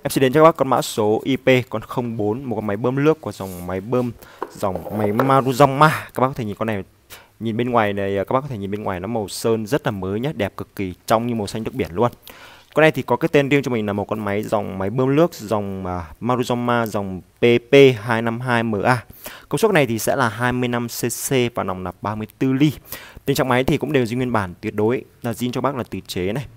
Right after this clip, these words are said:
nòng hơi và bô, bình xăng dưới nguyên zin. Các bác nào mình đang muốn mua một cái máy bơm nước mà nó dễ nổ một chút, mà xách nó nhẹ, mà các bác mình, à, lớn tuổi mà mình khó giật,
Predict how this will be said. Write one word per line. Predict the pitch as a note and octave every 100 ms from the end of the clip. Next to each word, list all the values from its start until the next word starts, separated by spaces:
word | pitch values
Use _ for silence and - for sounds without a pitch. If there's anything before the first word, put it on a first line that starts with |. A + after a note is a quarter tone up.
| - A2+
nòng | G2+ G2 F#2 F#2
hơi | G#2+ A#2+
và | A#2 G2+
bô, | - B2 B2 - - -
bình | C3+ G2+
xăng | A2+
dưới | A2 G2+ F#2+
nguyên | G#2 A#2+
zin. | A2 C3+ A2+ - - -
Các | C#3
bác | E3
nào | C3+
mình | A2+
đang | B2+
muốn | A#2+ B2+
mua | C3+ B2
một | G#2+
cái |
máy | G#2
bơm | A#2 B2+ C3+
nước | E3 -
mà | A2 G2
nó | G2
dễ | G2+ B2+
nổ | D3+ A#2+
một | F#2 F#2
chút, | D#3 E3+ _ _ -
mà | F#2+
xách | - - G3 D3
nó |
nhẹ, | C3+ D3+ D#3 B2+ - -
mà | - G2 F#2+
các | F#2
bác | C3 C#3+
mình, | G2+ F#2+
à, | F#2 E2+ _ -
lớn | G2 G2+
tuổi | D3+ A2 E2+
mà | F2+ F2+
mình | G2 F2+
khó | - - A#2+
giật, | D3+